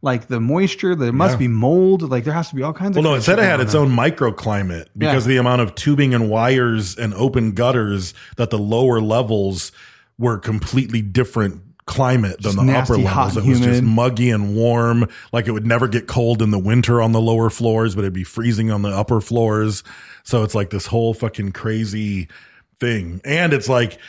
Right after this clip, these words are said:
Speaker 2: you mentioned watching Apple T V and watching Silo. And
Speaker 1: Right.
Speaker 2: this, <laughs> this kind of feeds
Speaker 1: Yeah.
Speaker 2: into that vibe, you know? Um, but one, there was a website,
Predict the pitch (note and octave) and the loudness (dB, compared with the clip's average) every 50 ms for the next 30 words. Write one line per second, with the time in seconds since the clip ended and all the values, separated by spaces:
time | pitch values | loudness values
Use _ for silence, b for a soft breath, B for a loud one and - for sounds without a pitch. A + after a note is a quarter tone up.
0 | B B - A#2+ C3+ C3+ A#2+ A#2+ A#2+ B2+ C3 C3+ - - C3 B2 A#2+ A#2 A2+ A2+ | B B -4 0 0 2 2 2 2 2 2 0 0 0 0 0 2 0 0 -2
1 | - - b b b b b _ - A#2 G2+ - - - C3 A2+ B2 A#2+ B2 - | -2 -6 b b b b b _ -16 -16 -16 -16 -14 -10 -4 0 0 0 2 0
2 | A#2+ A#2 A#2 A#2 A#2 A2+ - A2+ G2+ A#2 A#2 G#2 A2+ A#2+ A#2 G#2+ G#2+ G#2+ G#2+ A#2 | 0 0 0 2 2 0 0 -2 -2 -2 -2 0 0 0 0 0 0 0 0 -2
3 | - - G#2+ G#2 G#2 - - A#2+ A#2 B2+ B2+ A#2 G#2+ F#2+ F#2 F#2 F#2+ G2 F2+ b | 0 0 -2 -2 -2 -4 -4 -2 0 0 0 0 -2 -4 -4 -4 -4 -4 -6 b
4 | b b b b b - A#2 A2+ A2+ G2+ A2 A2 - - D3+ C#3+ - - - E3 | b b b b b 0 2 2 4 2 0 0 0 0 0 2 0 2 2 0
5 | - - - - D3+ D3 C#3+ - - D3 B2+ - - - D3+ D3 C#3 A#2+ B2 D#3 | 0 0 -2 -2 0 0 0 0 0 -2 -2 -4 -4 -2 0 2 2 2 2 2
6 | F3+ F3 D3+ D3 C3 A#2+ C3 C3 A#2 A2 G#2+ A2+ G2 G#2+ C3 B2+ C3 C3+ A#2+ G#2 | 4 4 4 4 2 2 2 0 0 -2 -4 -6 -2 -2 -2 0 0 0 0 -2
7 | F#2+ F#2+ F#2 A2 G#2+ G2+ G2+ G2 G2 G2 F#2+ B B B B B B B B - | -2 -4 -4 -4 -2 -2 -2 -2 -2 -4 -6 B B B B B B B B -10
8 | B2+ C#3 B2+ B2 A#2 A2+ G2+ G2 G2 G2 b b b b b b b b b _ | -4 0 0 2 2 0 -2 -2 -4 -6 b b b b b b b b b _
9 | A#2 C#3+ C3+ - B2 C3+ D#3 E3 E3+ E3+ E3+ C3+ A#2+ D#3+ D3+ D3+ D3+ B2 C3+ C#3 | -2 -2 -2 0 0 2 2 4 2 2 0 0 0 2 2 2 2 2 2 2
10 | C3+ B2+ A2+ A2 A2+ C#3 D#3+ E3+ D#3+ D3 - - D#3 D3+ D3 C#3+ B2+ - - | 2 0 0 -2 -2 0 2 2 0 0 0 2 2 2 2 0 -2 -6 -14